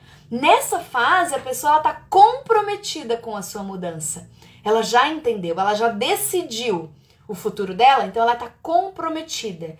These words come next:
Ela já começa a ter escolhas diferentes do comportamento antigo.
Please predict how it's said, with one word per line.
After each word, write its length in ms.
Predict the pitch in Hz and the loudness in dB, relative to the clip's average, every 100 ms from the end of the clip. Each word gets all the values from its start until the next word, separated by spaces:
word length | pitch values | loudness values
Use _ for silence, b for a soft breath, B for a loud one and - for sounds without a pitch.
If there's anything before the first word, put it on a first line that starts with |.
| B B B | B B B
Ela 240 | 220 233 | 6 8
já 240 | 226 233 349 | 8 4 2
começa 680 | - 440 339 254 240 - | 0 -2 -2 -4 -4 -6
a 20 | 262 | -8
ter 180 | 247 | -8
escolhas 640 | 240 - - 269 269 262 202 | -8 -12 -6 -6 -4 -8 -8
diferentes 1200 | 220 359 - 466 392 285 240 233 - 415 - - B B | -2 -2 0 0 0 -2 -4 -6 -4 -2 -4 -10 B B
do 180 | 202 277 | -8 -6
comportamento 760 | 330 320 320 330 330 320 311 330 | -4 -4 -4 -4 -2 -4 -4 -6
antigo. 680 | 349 - 349 359 233 170 | -6 -4 -2 -2 -4 -12